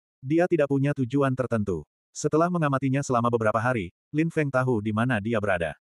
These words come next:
Pegunungan Sungai Netherworld. Ini adalah pegunungan yang sangat jauh dari balai pengawas.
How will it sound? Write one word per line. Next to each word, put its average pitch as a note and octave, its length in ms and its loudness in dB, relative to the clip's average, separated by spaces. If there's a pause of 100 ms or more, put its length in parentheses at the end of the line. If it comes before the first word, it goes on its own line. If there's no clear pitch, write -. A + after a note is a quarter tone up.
(680)
Pegunungan D#3 480 2
Sungai D3 360 0
Netherworld. A2+ 460 0 (460)
Ini E3 260 0
adalah C#3 220 2
pegunungan B2 460 0
yang A#2 180 -2
sangat A#2+ 280 -2
jauh B2 200 2
dari B2 220 0
balai B2 300 0
pengawas. F2 580 -4